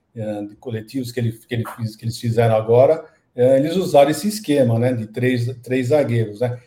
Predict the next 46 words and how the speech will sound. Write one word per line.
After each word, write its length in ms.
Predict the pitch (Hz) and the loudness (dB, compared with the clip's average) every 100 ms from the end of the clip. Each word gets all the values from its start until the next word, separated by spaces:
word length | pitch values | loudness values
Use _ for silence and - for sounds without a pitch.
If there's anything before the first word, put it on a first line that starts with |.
| - | -14
E 80 | 147 | 4
colocando 520 | 202 214 202 202 196 | 8 8 8 4 2
sempre 400 | - 214 226 269 | 4 4 4 0
o 200 | 233 254 | 2 4
Marcos 500 | 214 208 226 233 175 | 6 6 6 2 2
Rocha, 500 | 151 190 180 - 135 | 6 8 6 2 2
né? 100 | 151 | 4
O 80 | 143 | 2
Marcos 380 | 151 147 147 131 | 2 0 -2 2
Rocha 440 | 151 160 190 185 _ _ _ | 4 4 -2 -8 _ _ _
parece 380 | 135 131 156 156 | 2 6 4 6
que 80 | 175 | 4
agora 380 | 143 151 165 160 | 6 8 8 8
vai 180 | 165 | 6
ser 260 | - 165 170 | 4 -2 -2
zagueiro 480 | 170 202 156 180 175 | 0 0 2 2 4
realmente. 540 | 180 214 151 123 113 | 4 4 2 2 0
Eu 80 | 117 | 0
acho 180 | 127 - | 0 -2
que 100 | 151 | -4
incorporou 520 | 147 151 151 143 151 | 0 -2 0 2 2
realmente, 540 | 147 127 117 139 147 | 4 0 0 -4 -4
o 100 | 131 | -4
Abel 280 | 113 117 135 | -4 2 2
acho 120 | 135 | 2
que 140 | - 123 _ _ _ | -6 -20 _ _ _
não 240 | 120 143 139 | 0 0 0
vai, 140 | 156 | -2
por 160 | 151 151 | -4 -6
isso 100 | - | -8
que 100 | 156 | 2
tá, 460 | 156 143 131 - | 6 6 4 0
estamos, 360 | - - 156 135 | -14 -10 -6 -2
nós 140 | 135 - | 0 0
estamos 280 | 143 131 | -2 -4
com 160 | - 139 | -2 0
o 60 | 131 | 2
Garcia 480 | 117 117 - 151 | 2 0 -2 0
ainda 240 | 127 127 117 | 2 2 0
no 140 | 113 | 0
elenco, 340 | 110 120 123 - | 0 0 -2 -6
tá? 200 | 120 127 | -8 -8
Continua 400 | 127 117 117 131 | -10 -12 -8 -6
o 40 | |
Garcia 480 | 113 107 - 120 107 | -4 -6 -6 -4 0
lá, 320 | 110 151 - | 0 0 -4